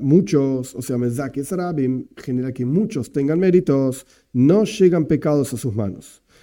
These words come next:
Vejol Amachti Sarabim, Kim Maten Maspikim Beyad Lases Tshuva. Y todo aquel que hace que peque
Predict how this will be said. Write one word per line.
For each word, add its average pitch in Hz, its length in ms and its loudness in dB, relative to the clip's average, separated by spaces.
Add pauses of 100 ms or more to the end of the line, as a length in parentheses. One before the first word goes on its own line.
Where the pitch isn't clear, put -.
(100)
Vejol 117 220 -2
Amachti 127 520 0
Sarabim, 180 580 0
Kim 185 320 0
Maten 175 360 0
Maspikim 160 540 2
Beyad 156 280 4
Lases 139 380 -4
Tshuva. 107 280 -6
Y 104 60 -8
todo 170 180 2
aquel 165 540 2
que 131 480 2
hace 123 420 -10
que 127 120 -6
peque 185 640 0